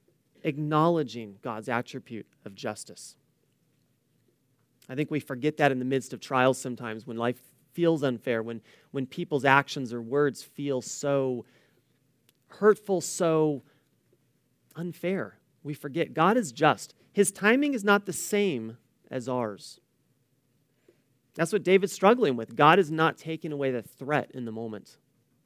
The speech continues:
But eventually, will God's justice reign supreme? Yeah. And David is acknowledging that fact. He knows it's true. Kind of going back to that thing of preaching the truths to himself. Verse seven through eleven.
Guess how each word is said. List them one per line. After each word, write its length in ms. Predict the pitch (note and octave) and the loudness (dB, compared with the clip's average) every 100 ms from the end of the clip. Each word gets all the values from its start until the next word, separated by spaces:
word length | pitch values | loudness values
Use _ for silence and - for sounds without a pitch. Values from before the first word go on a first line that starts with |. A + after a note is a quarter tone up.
| _ _ _ _ _ _ _ _ | _ _ _ _ _ _ _ _
But 140 | D3 C3+ | -2 0
eventually, 720 | A#2 C#3+ D3+ - A2+ G#2+ G2+ _ | -2 -4 -4 -10 -10 -12 -14 _
will 140 | B2+ A#2 | -14 -10
God's 420 | G#2 A#2+ B2+ A#2 | -2 0 -2 -6
justice 600 | G#2+ B2 A2+ - B2 - | -10 -6 -6 -10 -16 -14
reign 240 | A#2 A#2 | -12 -12
supreme? 520 | A2 - B2 B2 C3+ C3+ _ _ _ _ _ - | -14 -18 -16 -14 -16 -20 _ _ _ _ _ -14
Yeah. 160 | D#3 C3 _ _ _ _ _ - | -14 -14 _ _ _ _ _ -10
And 140 | C#3 | -2
David 280 | C3 D3+ D3+ | 4 6 4
is 120 | C3+ | -2
acknowledging 600 | B2 A#2+ A#2+ B2 A#2+ A2 | -6 -4 0 0 -2 -6
that 180 | G#2+ G#2 | -12 -12
fact. 320 | - G2+ F#2 | -14 -16 -16
He 140 | - D3 | -12 -8
knows 340 | B2+ C3+ D3 | -2 -2 -2
it's 180 | C#3+ - | -6 -10
true. 340 | - A#2+ G2+ - _ _ _ _ _ | -12 -10 -10 -14 _ _ _ _ _
Kind 120 | E3 | 2
of 60 | D#3 | 6
going 180 | D#3 C#3 | 6 8
back 240 | C3+ C3 | 6 6
to 80 | C3 | 2
that 160 | A#2+ - | -8 -6
thing 160 | B2+ | -10
of 120 | A2+ | -10
preaching 420 | - D#3 D3 C#3+ B2 | -12 -12 -10 -10 -10
the 100 | A#2 | -12
truths 520 | - C3 A2 - - | -12 -12 -12 -14 -18
to 140 | - | -16
himself. 540 | G2+ G2+ - G2+ - _ _ _ _ _ _ _ _ _ _ _ _ _ _ _ _ _ _ _ _ _ _ _ _ _ _ _ _ - | -16 -14 -14 -14 -16 _ _ _ _ _ _ _ _ _ _ _ _ _ _ _ _ _ _ _ _ _ _ _ _ _ _ _ _ 6
Verse 220 | F#3 - | 6 8
seven 260 | A3 G#3 G3 | 8 6 2
through 140 | F3 | 2
eleven. 340 | D3+ A#2+ G#2+ | 4 4 2